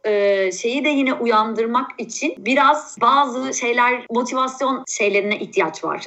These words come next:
etkinliklerine. Bu noktada bence biraz yaratıcı drama devreye giriyor. Burada şunu da belirtebiliriz, belki parantez açabiliriz. Doğaçlamayla ya-, yaratıcı drama farklı şeyler mi? Doğaçlama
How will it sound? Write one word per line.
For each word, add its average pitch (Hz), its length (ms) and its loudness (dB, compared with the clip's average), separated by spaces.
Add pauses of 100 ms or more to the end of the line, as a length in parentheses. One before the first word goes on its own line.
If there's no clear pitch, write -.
etkinliklerine. 175 960 -2
Bu 202 160 -2
noktada 254 400 0
bence 202 580 0 (100)
biraz 190 320 0
yaratıcı 180 420 -2
drama 180 260 -2
devreye 175 380 2
giriyor. 170 580 -2 (120)
Burada 269 340 4
şunu 294 440 -2
da 277 280 2
belirtebiliriz, 190 840 -2
belki 196 300 -2
parantez 190 440 -2
açabiliriz. 190 540 -2
Doğaçlamayla 254 800 2
ya-, 240 240 2
yaratıcı 226 420 0
drama 254 260 -2
farklı 254 420 0
şeyler 185 480 0
mi? 302 240 -2
Doğaçlama 285 920 0